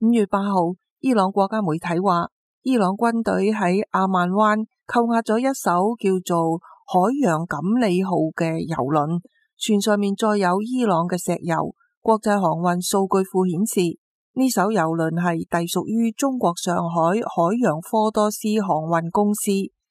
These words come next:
不過呢艘船從二零二零年開始就專門幫助伊朗運送受到制裁嘅石油，被外界認定係屬於伊朗影子船隊。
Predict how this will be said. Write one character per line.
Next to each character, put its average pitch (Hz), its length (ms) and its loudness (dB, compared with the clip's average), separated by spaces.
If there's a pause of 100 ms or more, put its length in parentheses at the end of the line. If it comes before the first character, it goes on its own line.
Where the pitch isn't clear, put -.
(200)
不 311 80 0
過 196 360 2
呢 226 100 -2
艘 180 260 -2
船 165 240 -2 (320)
從 190 320 2
二 202 140 -2 (100)
零 180 160 0
二 185 120 -2 (200)
零 170 120 -2
年 165 160 0
開 247 280 0
始 196 400 -2 (240)
就 170 200 2
專 214 200 -2
門 160 160 0
幫 202 240 0
助 170 200 -2
伊 196 180 -2
朗 170 340 -2
運 170 320 -4
送 175 320 -4
受 160 240 -4
到 170 240 0
制 - 80 -6 (240)
裁 151 240 -2
嘅 175 80 -2
石 170 240 -2
油， 151 240 0 (340)
被 226 140 2
外 214 160 2
界 214 320 2
認 185 240 -2
定 170 240 -2
係 180 160 -4
屬 180 220 -2
於 240 260 -2
伊 247 160 0
朗 165 320 0
影 175 320 -2
子 175 160 -2
船 160 320 -4
隊。 160 320 -2